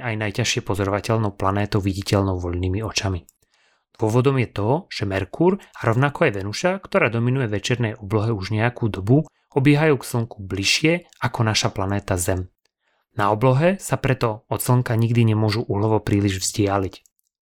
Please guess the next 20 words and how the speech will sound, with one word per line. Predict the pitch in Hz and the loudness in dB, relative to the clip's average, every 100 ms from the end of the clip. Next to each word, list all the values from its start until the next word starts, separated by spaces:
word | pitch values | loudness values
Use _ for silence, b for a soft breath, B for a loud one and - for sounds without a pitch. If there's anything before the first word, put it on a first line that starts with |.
| _ _ - | _ _ -4
Keď | 165 | -2
sú | - | -2
v | - | -4
takzvanej | 107 98 135 113 - | -6 -4 -4 -4 -4
elongácii, | 104 95 98 110 107 107 143 156 180 - | -6 -4 -4 0 0 0 -2 -2 -4 -2
kedy | 117 107 | 0 0
sú | - 107 | 0 0
na | |
oblohe | 101 104 90 | 0 -2 -6
najďalej | 92 92 95 110 113 | -4 -2 2 2 4
od | 120 | 2
Slnka, | - 135 131 160 160 _ _ | 2 0 0 -2 -4 _ _
Venuša | 165 220 190 165 | 0 2 2 0
môže | 156 147 | 0 0
byť | 139 120 | 0 0
vzdialená | 117 131 127 131 117 | 2 4 4 4 2
na | 117 120 | 0 -2
asi | - | -6
štyridsaťpäť | 104 - 131 120 - 101 - 123 143 | -6 -4 0 0 -2 -6 0 0 0
až | - | -2